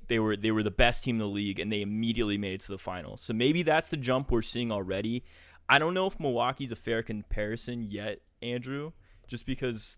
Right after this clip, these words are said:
like, they, they've <laughs> imploded already on themselves. Utah, I feel like, hasn't done it at, at a,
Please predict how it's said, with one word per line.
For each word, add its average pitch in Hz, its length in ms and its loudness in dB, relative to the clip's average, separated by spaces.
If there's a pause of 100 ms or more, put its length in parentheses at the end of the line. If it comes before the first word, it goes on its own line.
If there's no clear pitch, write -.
like, 113 220 -2
they, 117 180 2
they've 120 240 4
<laughs> - 0 -
imploded 117 540 2
already 101 560 -4 (120)
on 110 160 -4
themselves. 123 520 -4
Utah, 151 360 0
I 156 80 4
feel 151 160 -4
like, 131 140 -2
hasn't 120 320 -2
done 107 180 -2
it 101 80 -8
at, 95 180 -8 (100)
at 104 160 -4
a, 95 200 -10